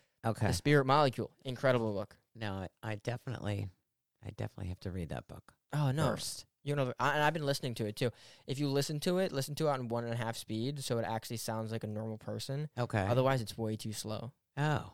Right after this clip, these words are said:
Speaker 2: Yeah, weird,
Speaker 1: All
Speaker 2: right?
Speaker 1: right. Well, 'cause those, uh, the Book of Ra books, they were, they were hard to get through. They
Speaker 2: Were
Speaker 1: were,
Speaker 2: they?
Speaker 1: they were just, you're reading them, and then it's like,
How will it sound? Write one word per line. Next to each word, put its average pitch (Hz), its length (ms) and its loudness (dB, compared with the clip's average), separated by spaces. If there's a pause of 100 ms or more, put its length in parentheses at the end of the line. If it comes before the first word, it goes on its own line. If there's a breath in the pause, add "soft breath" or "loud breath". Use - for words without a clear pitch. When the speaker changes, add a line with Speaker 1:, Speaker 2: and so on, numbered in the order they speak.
(120)
Speaker 2:
Yeah, 123 240 0
weird, 117 240 0
Speaker 1:
All 151 80 2
Speaker 2:
right? 110 240 2
Speaker 1:
right. - 160 -8 (760)
Well, 170 120 -6
'cause 175 180 2
those, 185 300 0
uh, 139 320 0 (100)
the 131 80 -6
Book - 240 -8
of 113 160 -2
Ra 123 320 0
books, 165 360 -4
they 151 140 0
were, 139 120 -4
they 156 160 0
were 143 100 0
hard 131 220 -2
to 117 80 -6
get 113 180 -2
through. - 220 -4 (720)
They 123 160 2
Speaker 2:
Were - 0 -
Speaker 1:
were, 117 160 2
Speaker 2:
they? 151 60 -8 (260)
Speaker 1:
they 135 100 0
were 127 380 0 (160)
just, - 520 -8 (920)
you're 147 180 6
reading 208 340 6
them, 202 180 4
and 165 120 4
then 156 120 6
it's 156 180 0
like, 143 400 0